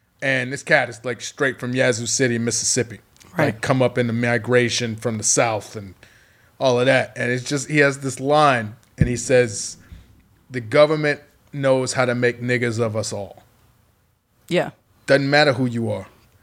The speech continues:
Speaker 1: Doesn't matter what race you are. Doesn't matter what status you think you got. The government can make niggas of us all.
Speaker 2: Mm-hmm.
Speaker 1: And that's what I think about when I see things that,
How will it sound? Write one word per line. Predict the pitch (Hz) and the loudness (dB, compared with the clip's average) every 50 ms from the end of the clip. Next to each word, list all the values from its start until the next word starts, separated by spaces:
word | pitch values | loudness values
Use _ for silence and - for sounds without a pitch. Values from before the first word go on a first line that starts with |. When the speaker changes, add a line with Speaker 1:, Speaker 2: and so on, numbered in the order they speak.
| _ _ _ - | _ _ _ -12
Speaker 1:
Doesn't | - 117 113 117 | -8 -6 -2 0
matter | 123 127 135 | 2 2 4
what | 139 139 147 135 139 | 4 4 2 4 4
race | 147 147 143 135 - | 4 4 4 4 2
you | 143 139 | 4 6
are. | 135 | 6
Doesn't | 131 127 131 131 | 6 4 2 2
matter | 131 131 135 131 | 2 2 2 2
what | 127 131 131 131 - | 2 0 -2 -2 -2
status | - - 139 131 131 131 - - | 0 2 4 4 4 2 -2 -6
you | 143 131 | -8 -8
think | - 135 - - | -8 -8 -6 -6
you | 131 123 | -6 -4
got. | 120 123 117 113 110 - - _ _ _ _ _ _ _ _ - | -2 -2 -2 -2 -4 -8 -16 _ _ _ _ _ _ _ _ -12
The | 123 | -10
government | 117 110 117 113 139 139 139 131 131 131 123 - _ _ _ _ _ _ _ _ _ _ _ _ _ _ - - | -4 2 4 4 6 4 4 0 0 -4 -4 -8 _ _ _ _ _ _ _ _ _ _ _ _ _ _ -10 -6
can | - 123 123 127 | -4 -2 0 2
make | 127 127 101 | 2 2 2
niggas | 123 123 127 127 123 123 110 104 | 0 -2 0 0 0 -2 -2 -2
of | 127 117 104 113 | -2 -2 -2 -4
us | 107 - | -6 -6
all. | 123 101 80 67 - - - _ _ _ _ - | -6 -8 -8 -10 -20 -20 -20 _ _ _ _ -2
Speaker 2:
Mm-hmm. | 175 151 147 185 - - _ _ _ - | -2 -2 -2 -6 -16 -20 _ _ _ -4
Speaker 1:
And | 135 135 131 131 127 127 123 123 - _ _ _ _ _ _ _ _ _ _ - 117 107 - | -2 0 0 0 -2 -4 -6 -10 -14 _ _ _ _ _ _ _ _ _ _ -20 -20 -8 -2
that's | - 147 143 151 - - | 2 2 2 2 0 -2
what | 165 151 | 0 0
I | 143 131 | 0 0
think | 127 156 151 143 | 0 -2 -4 -2
about | 143 135 131 127 120 | -2 -2 -2 -2 -2
when | 120 123 | -2 -4
I | 123 120 | -6 -6
see | - - 147 139 | -4 -4 -6 -4
things | 139 - 147 147 143 135 120 110 | -4 -2 -2 -2 -2 -2 -4 -2
that, | 120 123 120 120 | 0 0 0 -2